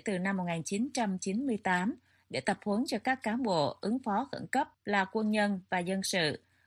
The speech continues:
đồng thời thành lập và cung cấp trang thiết bị phòng chống thiên tai cho Việt Nam. Kể từ khi đổ bộ vào đất liền vào ngày mười một tháng mười, bão Linfa và sau đó là bão Nanka, tức bão số bảy kể từ ngày mười bốn tháng mười,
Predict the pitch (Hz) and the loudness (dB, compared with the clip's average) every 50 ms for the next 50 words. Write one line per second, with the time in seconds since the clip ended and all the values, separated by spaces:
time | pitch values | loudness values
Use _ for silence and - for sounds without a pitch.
0 | _ - 214 226 220 220 - 226 214 208 202 - 214 202 202 202 190 - - 190 | _ -2 0 0 0 2 2 2 2 2 2 0 0 2 2 0 0 0 -2 -4
1 | 185 - 226 208 208 - 285 320 - - - 220 202 190 - 302 302 - 185 170 | -2 0 -2 -2 0 -2 -2 -4 -2 -2 -2 0 0 0 -4 -6 -2 0 0 0
2 | 165 170 - 185 175 170 - 196 180 190 240 302 - 233 190 185 196 190 185 180 | 0 -2 -2 -2 -4 -2 -2 -2 0 0 0 0 0 -2 -2 0 0 0 0 0
3 | 175 190 175 180 180 165 - 185 185 185 180 170 170 - _ _ _ _ _ _ | 0 -2 -2 -2 -2 -2 0 2 4 4 4 2 0 -6 _ _ _ _ _ _
4 | _ _ _ - - 208 196 214 277 247 233 - 277 269 254 196 170 139 190 247 | _ _ _ 2 2 2 4 4 2 0 0 0 0 2 2 2 2 2 4 4
5 | 214 180 180 175 196 185 190 277 - 294 240 214 202 196 185 202 190 190 190 185 | 4 4 4 4 2 2 2 0 0 2 2 2 2 2 2 0 2 2 2 0
6 | 185 185 190 190 190 185 175 190 185 185 - - - 214 220 269 311 269 226 202 | 0 2 2 0 0 0 0 0 0 0 -2 -6 -4 -2 -2 -2 0 0 2 2
7 | 190 180 160 - _ _ _ _ _ - 190 202 190 180 202 262 277 254 233 214 | 2 0 0 -4 _ _ _ _ _ -4 0 2 2 4 4 2 2 2 2 0
8 | 208 - 233 208 208 202 202 190 - - _ _ - - 220 214 - 254 247 226 | 0 2 4 6 6 6 4 4 0 -8 _ _ -2 0 0 2 2 2 2 2
9 | 202 202 254 302 294 220 196 185 180 170 180 175 165 151 165 214 269 269 247 233 | 4 2 2 2 2 4 4 4 2 2 2 4 4 4 4 2 0 0 0 2
10 | 214 208 202 202 - 208 202 196 196 185 - _ _ _ _ _ _ _ - - | 2 0 0 0 2 4 4 4 4 2 -2 _ _ _ _ _ _ _ -6 -6
11 | - - 233 185 143 165 220 - 285 262 233 180 147 131 - 214 247 247 - 175 | -6 0 2 2 2 2 2 0 -2 2 2 2 2 2 2 0 -2 -2 -4 -8
12 | - - 214 196 175 185 180 180 180 175 170 165 180 185 202 247 285 302 302 285 | -4 -4 -4 -2 -2 -2 -2 -2 0 -2 -2 0 0 0 0 0 -2 -2 0 0
13 | 240 220 202 190 180 | 0 2 2 0 0